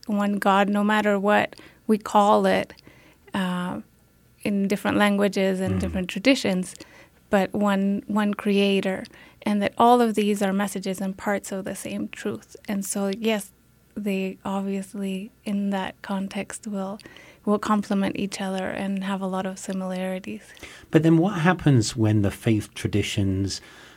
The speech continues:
Speaker 2: disagree on something? Um, thinking off the top of my head, uh, Judaism says God,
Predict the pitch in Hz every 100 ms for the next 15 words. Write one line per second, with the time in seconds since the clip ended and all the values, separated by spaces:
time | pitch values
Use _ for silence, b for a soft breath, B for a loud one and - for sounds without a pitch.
0 | B B 110 139 127 117 120 120 98 90
1 | - 82 - 85 87 98 95 92 92 98
2 | 104 117 117 101 120 107 113 107 101 98
3 | 92 135 110 - B B B B B B
4 | - 107 107 101 95 98 123 123 110 107
5 | - 101 - 95 87 - 98 95 92 -